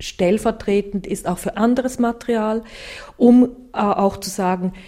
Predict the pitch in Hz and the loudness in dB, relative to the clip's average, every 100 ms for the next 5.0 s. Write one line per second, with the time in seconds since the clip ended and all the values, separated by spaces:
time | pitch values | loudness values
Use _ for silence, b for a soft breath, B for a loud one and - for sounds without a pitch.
0 | B - 185 196 175 - 226 247 247 226 | B -10 -2 0 0 6 6 6 4 2
1 | 214 214 214 - - - - 220 190 180 | 2 2 0 -10 -20 -20 0 4 6 6
2 | 208 214 208 208 - 185 180 185 180 180 | 6 6 4 0 -2 -2 -2 -4 -4 -6
3 | - 190 175 165 165 165 175 160 156 208 | -6 -6 -4 -4 -2 -2 -2 -2 0 2
4 | 277 285 - - - 233 214 220 - - | 2 0 -6 -14 -4 -2 0 -4 -10 -20